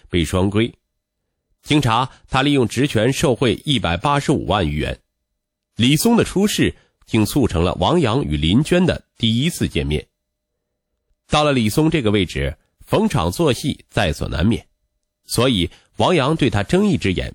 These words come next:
闭一只眼。但他万没有料到，李松在外面还有个家。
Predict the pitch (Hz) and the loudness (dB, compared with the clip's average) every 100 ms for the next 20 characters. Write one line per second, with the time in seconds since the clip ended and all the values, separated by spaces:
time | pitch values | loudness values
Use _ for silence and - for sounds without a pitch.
0 | - 180 95 - 64 - _ _ _ _ | -6 -4 -4 -4 -10 -10 _ _ _ _
1 | _ - 123 127 147 156 110 123 107 82 | _ -2 0 0 0 0 2 2 0 0
2 | 80 - _ _ - 110 113 180 196 143 | -2 -4 _ _ -2 0 2 2 2 2
3 | 156 139 101 87 - - 117 170 160 - | 0 2 0 -2 -10 -6 -2 0 -2 -6
4 | 76 - 143 | -8 -4 -4